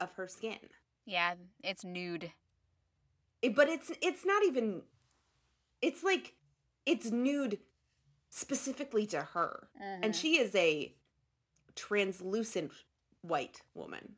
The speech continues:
Speaker 1: Like, it's not, she looks so washed out and awful.
Speaker 2: I agree.
Speaker 1: It's a terrible color.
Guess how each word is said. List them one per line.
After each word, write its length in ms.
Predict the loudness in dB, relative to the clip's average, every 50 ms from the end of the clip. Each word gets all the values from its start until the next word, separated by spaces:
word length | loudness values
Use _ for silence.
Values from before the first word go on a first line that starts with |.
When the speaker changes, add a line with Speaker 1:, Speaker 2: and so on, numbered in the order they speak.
| _ -2 2
Speaker 1:
Like, 220 | 4 4 4 6 6
it's 220 | 4 4 4 4
not, 220 | 4 4 4 4 2 -2 -18 _ _ _ -14 -10
she 200 | -6 -4 -4 -2
looks 200 | -4 -4 -4 -4
so 500 | -2 2 4 4 6 4 4 2 0 2
washed 340 | 6 6 6 6 6 2 -2
out 280 | -2 0 0 0 -2 -6
and 320 | -6 -8 -8 -10 -12 -18 -20 _ _ _ _ _ _ -4
awful. 340 | -4 -2 -4 -4 -10 -16 -16 -20 _ _ _ -12
Speaker 2:
I 300 | -12 -10 -10 -10 -12 -14 -16
agree. 380 | -16 -16 -16 -16 -16 -18 -20 _ _ _ _ _ _ -12
Speaker 1:
It's 140 | -8 -6
a 80 | -6 -6 -8 -10 _
terrible 420 | -6 -2 0 2 2 2 2 0 -2
color. 240 | -2 -4 -6 -4